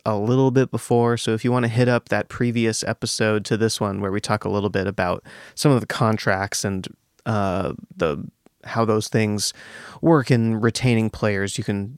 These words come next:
jump back to the previous episode. The Blazers quickly s-, filled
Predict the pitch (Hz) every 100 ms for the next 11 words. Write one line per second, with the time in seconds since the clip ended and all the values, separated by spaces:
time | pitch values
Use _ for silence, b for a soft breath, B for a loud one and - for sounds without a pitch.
0 | - 120 101 101 98 - - 113 107 -
1 | 110 104 107 101 - b b b b 123
2 | 127 165 151 143 - 180 165 135 - -
3 | 160 208 165 151